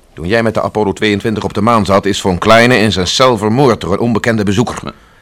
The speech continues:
Speaker 1: Tenminste, zo luiden toen de berichten.
Speaker 2: Hm.
Speaker 1: Maar ik begin zo langzamerhand wel door te krijgen waar die Venusianen op aansturen. Nog zo'n paar uitlatingen van onze geachte president en we zitten midden in een atoomoorlog.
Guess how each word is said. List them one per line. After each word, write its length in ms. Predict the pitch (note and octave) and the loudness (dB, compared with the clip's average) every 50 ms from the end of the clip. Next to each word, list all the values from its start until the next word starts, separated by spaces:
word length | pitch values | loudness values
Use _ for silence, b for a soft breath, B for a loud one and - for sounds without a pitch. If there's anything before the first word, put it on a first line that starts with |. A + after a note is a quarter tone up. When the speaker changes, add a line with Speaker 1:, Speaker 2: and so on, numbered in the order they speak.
| b b _ _ _ - E2 | b b _ _ _ -6 -6
Speaker 1:
Tenminste, 500 | D2 D2+ C#2+ - - - A2+ C3 - b b b b b _ _ _ _ _ | -6 -6 -8 -8 -4 -2 -2 -2 -2 b b b b b _ _ _ _ _
zo 240 | - - E2 E2 E2 | -10 -6 -4 -2 0
luiden 220 | E2+ F2 F2+ F2 | 0 0 0 -2
toen 120 | E2+ F#2+ F#2 | -4 -4 -4
de 80 | F2 | -4
berichten. 400 | D#2+ F2+ G2 C3+ B2+ - - - - _ | -4 -2 0 0 -2 -2 -6 -12 -16 _
Speaker 2:
Hm. 60 | D2 D2 C2+ b b b b b b b b b b b b b b b _ _ _ _ | -12 -12 -12 b b b b b b b b b b b b b b b _ _ _ _
Speaker 1:
Maar 160 | - D#2 E2 | -14 -10 -10
ik 100 | G2 F2 | -8 -8
begin 220 | F2 G2+ A2 G#2 | -6 -6 -6 -4
zo 140 | F#2+ G#2 F#2+ | -4 -4 -4
langzamerhand 520 | G#2 A2 G#2+ - - D#2 F2+ G2+ G#2 G#2 - | -2 -4 -4 -4 -6 -6 -6 -6 -6 -6 -6
wel 120 | F#2+ G2+ | -6 -6
door 180 | F#2 A2 A2+ G#2 | -6 -6 -6 -8
te 100 | - E2 | -8 -12
krijgen 380 | - - D2+ D2 - - D2+ | -12 -12 -12 -10 -10 -10 -10
waar 140 | C#2+ C#2+ D#2 | -10 -12 -12
die 100 | D#2 D2+ D2+ | -12 -12 -12
Venusianen 560 | E2 D#2 D2+ D2+ D2+ E2+ F2 E2 E2 E2+ E2 | -10 -10 -10 -8 -6 -6 -6 -4 -4 -6 -6
op 100 | E2 G#2 | -6 -6
aansturen. 480 | F#2+ D#2+ C#2+ - D2 D2 D2+ D2+ - - - _ b b b b b b b b b b b b b b b b | -6 -6 -8 -8 -10 -10 -12 -12 -14 -14 -16 _ b b b b b b b b b b b b b b b b
Nog 220 | - G#2 C#3+ C#3 - | -4 -2 -2 -2 0
zo'n 200 | - C#3+ C#3 A2+ | 0 0 0 2
paar 220 | A#2+ A#2+ B2 B2 | 2 2 2 4
uitlatingen 680 | - C3+ C3+ B2+ A2+ C3 C#3+ C#3+ C3 - C#3 C#3 C3+ A2+ | 4 4 4 4 4 4 4 4 4 2 2 2 2 2
van 120 | B2 B2+ | 2 2
onze 200 | B2+ B2 G2 A2 | 2 2 0 0
geachte 360 | - - - C3 - - - | 0 2 2 2 0 -2 -4
president 560 | - A2+ B2+ C3 - B2 A2+ A#2+ C#3 C#3+ C3+ | 0 0 0 2 2 2 2 2 2 2 2
en 80 | C3+ B2 | 2 2
we 80 | A#2+ A#2 | 2 0
zitten 240 | B2 - A#2 G#2+ | 0 0 0 2
midden 200 | B2 D#3 D#3 D3 | 2 4 4 4
in 100 | - C#3 | 4 4
een 100 | B2+ A#2+ | 4 4
atoomoorlog. 720 | A#2+ A#2+ - F#3+ G3+ F3 D#3+ D3 C3+ B2+ A2 F#2+ - - - | 2 4 6 6 6 6 6 6 4 4 2 0 -2 -6 -8